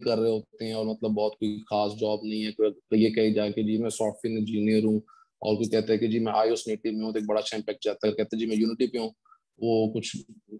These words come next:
एक idea मुझे भी है, वो कहते हैं, "अच्छा Unity पे हो तो मतलब तुम तो क्लोन ही करते होगे।" तो ऐसी चीज़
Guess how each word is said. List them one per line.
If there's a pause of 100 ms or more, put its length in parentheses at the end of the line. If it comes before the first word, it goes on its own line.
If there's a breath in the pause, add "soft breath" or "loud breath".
एक
idea
मुझे
भी
है,
वो
कहते
हैं,
"अच्छा
Unity
पे
हो
तो
मतलब
तुम
तो
क्लोन
ही
करते
होगे।"
तो
ऐसी
चीज़